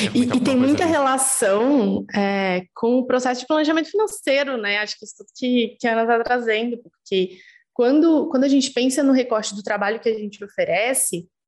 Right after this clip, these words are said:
Speaker 1: ele, ele não é um trabalho, ele não pode ser um trabalho superficial de,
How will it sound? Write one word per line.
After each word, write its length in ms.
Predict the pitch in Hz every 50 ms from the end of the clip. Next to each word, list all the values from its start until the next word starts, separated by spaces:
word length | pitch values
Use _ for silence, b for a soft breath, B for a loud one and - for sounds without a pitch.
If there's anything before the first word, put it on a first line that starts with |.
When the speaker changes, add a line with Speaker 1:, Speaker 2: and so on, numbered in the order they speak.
| _ _ _ _ _ _ _ -
Speaker 1:
ele, 600 | 214 208 214 226 240 262 277 302 302 302 302 - -
ele 160 | 247 214 226
não 140 | 233 240 226
é 80 | 226
um 80 | 247 269
trabalho, 560 | 254 - 403 302 226 220 220 226 240 262 254
ele 80 | 233 233
não 180 | 254 269 262
pode 280 | 254 247 240 277 302 -
ser 100 | - 302
um 60 | 277 269
trabalho 340 | 277 254 226 226 233 247
superficial 960 | 247 - - - 311 302 311 - - 466 466 381 277 262 262 262 247 254 - _ _ -
de, 560 | 180 190 196 220 220 214 202 185 170 170 -